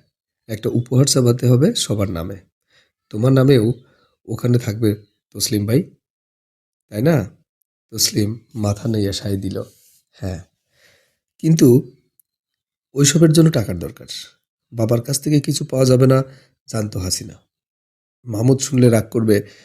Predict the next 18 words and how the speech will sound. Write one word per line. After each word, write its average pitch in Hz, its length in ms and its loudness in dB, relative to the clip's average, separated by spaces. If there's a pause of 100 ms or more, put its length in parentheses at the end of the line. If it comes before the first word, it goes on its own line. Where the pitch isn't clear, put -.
(140)
তাই 110 140 -4
চুপি 131 280 2
চুপি 156 220 -2
মনসুরের 123 460 0
কাছ 143 220 -6
থেকে 120 340 -2 (340)
দশ 113 180 -4
টাকা 113 220 -6
আদায় 107 240 0
করে 107 220 -4
নিয়েছে 98 280 -4
সে। - 180 -8 (1160)
কাউকে 123 260 0
বলেনি, 123 500 4 (400)
বলেছে 113 280 0
শুধু 120 320 2
তসলিমকে, - 540 -6 (1080)
কারণ 120 280 2